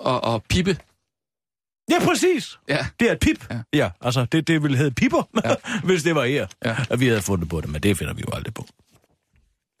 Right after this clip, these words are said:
Speaker 2: Fordi
Speaker 1: Nå,
Speaker 2: vi
Speaker 1: men
Speaker 2: skal holde påskeferie.
Speaker 1: Ja.
Speaker 2: Man får ikke, øh, opfundet et socialt medie ved at holde påskeferie, så er det sagt.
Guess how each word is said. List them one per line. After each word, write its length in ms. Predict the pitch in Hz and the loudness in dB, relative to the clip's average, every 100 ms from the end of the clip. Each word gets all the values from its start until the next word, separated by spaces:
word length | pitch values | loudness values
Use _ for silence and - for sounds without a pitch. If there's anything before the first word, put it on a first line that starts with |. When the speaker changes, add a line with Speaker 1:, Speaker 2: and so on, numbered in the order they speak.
| _ | _
Speaker 2:
Fordi 280 | - - - | -14 -4 0
Speaker 1:
Nå, 80 | 135 | 2
Speaker 2:
vi 100 | 113 | 4
Speaker 1:
men 100 | 113 | 4
Speaker 2:
skal 160 | 127 143 | 2 2
holde 200 | 139 113 | 0 0
påskeferie. 760 | 123 127 123 156 147 101 87 - _ _ _ - - _ _ _ _ _ _ _ _ _ _ _ _ _ _ _ _ _ _ | 0 2 0 0 0 0 -4 -10 _ _ _ -20 -20 _ _ _ _ _ _ _ _ _ _ _ _ _ _ _ _ _ _
Speaker 1:
Ja. 80 | - | -2
Speaker 2:
Man 80 | 131 | 2
får 100 | 143 | 2
ikke, 320 | 156 247 285 - _ _ _ _ - - | 4 4 2 -2 _ _ _ _ -8 0
øh, 60 | 214 147 - | 2 0 -2
opfundet 460 | - 156 160 139 107 - | -4 0 0 0 -2 -4
et 60 | 127 | -4
socialt 300 | 127 113 127 | 0 0 2
medie 260 | 110 95 95 | 0 0 0
ved 80 | |
at 60 | 95 | 0
holde 140 | 92 | 0
påskeferie, 440 | 90 85 - 87 - | -2 -6 -8 -10 -12
så 100 | - | -2
er 20 | 78 | 0
det 60 | |
sagt. 200 | 87 87 | 0 -4